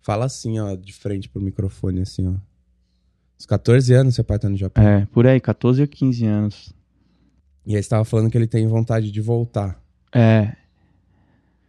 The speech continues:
Speaker 2: Ah, ele tá, tipo, é que a parada é um, uma coisa louca, assim, dele, que ele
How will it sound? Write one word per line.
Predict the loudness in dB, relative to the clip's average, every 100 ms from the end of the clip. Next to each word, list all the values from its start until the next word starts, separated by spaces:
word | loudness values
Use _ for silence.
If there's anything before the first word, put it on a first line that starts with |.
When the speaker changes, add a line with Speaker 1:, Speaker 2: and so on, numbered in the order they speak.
| _ _ _
Speaker 2:
Ah, | -2 -2
ele | 0
tá, | 0 2 2 4 4 2 -2 -8 -16 _ _ -20 -20 _ _ _ _ _ _ -20
tipo, | -12 -6 -2 0 0 0
é | -4
que | -4
a | -2 -2
parada | 0 0 2 0
é | 0 2 2 2 0 -2 -2
um, | 0 2 0 -2
uma | -4 -4
coisa | -2 0
louca, | 0 0 -4
assim, | -4 -2
dele, | -2 -4
que | -4
ele | -6